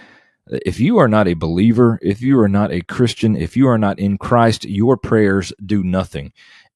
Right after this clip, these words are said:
And we have become so accustomed in this culture to say, "I'm sending out my prayers, the thoughts and prayers, I'm sending good vibes and prayers."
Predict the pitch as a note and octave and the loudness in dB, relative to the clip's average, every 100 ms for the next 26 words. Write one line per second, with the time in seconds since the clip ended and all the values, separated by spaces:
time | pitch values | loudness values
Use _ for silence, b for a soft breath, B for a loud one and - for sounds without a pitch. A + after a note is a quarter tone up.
0 | - C#3+ C#3+ G2 F#2+ - b b b - | 0 2 4 4 0 -4 b b b -8
1 | A#2 D#3+ C3 G2+ G#2 - - C#3 B2+ A2+ | -2 2 2 0 -14 -18 -6 -2 -2 -4
2 | G2+ - - - E3 E3+ F3 D#3+ _ _ | -8 -10 -10 -2 2 2 0 -4 _ _
3 | _ - - D3+ C#3 - G#2+ G#2 A#2 A2+ | _ -14 -4 0 0 -2 -4 -4 -6 -4
4 | A#2 - - A#2+ A2 G2+ F#2+ F#2+ - G#2+ | -4 -6 -4 -4 -2 -6 -8 -8 -4 -2
5 | G2 F#2+ F#2+ - A#2 A2 G#2+ G#2+ F2+ F#2+ | -2 -4 -6 -6 -6 -6 -4 -6 -6 -8
6 | E2+ - A2 F#2+ E2+ F2 F#2 E2+ - A2+ | -8 -4 -2 -2 -4 -6 -6 -8 -4 -2
7 | A2+ - F#2+ F2 - A2 F#2 E2+ F2 F2+ | -2 -2 -6 -4 2 4 4 0 -4 -6
8 | B2 A2+ G2+ A2 G2 F#2+ G#2+ G2 F#2+ F2 | -4 -4 -2 -2 0 0 2 2 -2 -6
9 | - A#2+ G2 F2 D#2 | -2 0 0 0 -4